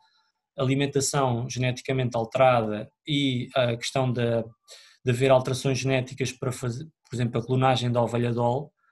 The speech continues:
Dolly, vocês vão ter que ser chamados para esta questão de se querem ou não uma robotização, entre aspas, muito entre aspas, controlada por um organismo ou por,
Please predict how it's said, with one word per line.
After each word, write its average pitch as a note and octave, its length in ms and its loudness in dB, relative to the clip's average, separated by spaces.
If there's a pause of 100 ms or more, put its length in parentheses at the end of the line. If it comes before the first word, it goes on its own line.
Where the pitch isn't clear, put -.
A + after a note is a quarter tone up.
Dolly, A#2+ 400 2 (400)
vocês D3 240 2
vão E3 100 0
ter E3 120 -2
que - 60 -6
ser F#3 100 -2
chamados F3 400 0
para F3 240 0
esta F3+ 260 -2
questão F3 560 -2
de F3+ 300 0
se - 120 -6
querem F3+ 240 2
ou F3 80 2
não F3 160 2
uma F#3 160 2
robotização, D#3+ 880 -2
entre B2 200 0
aspas, C3 440 -4
muito B2+ 200 -2
entre A#2+ 200 0
aspas, C#3 340 -2
controlada D3+ 840 4 (640)
por D3+ 80 4
um E3+ 160 4
organismo C#3+ 720 2
ou D3 220 2
por, D#3 160 4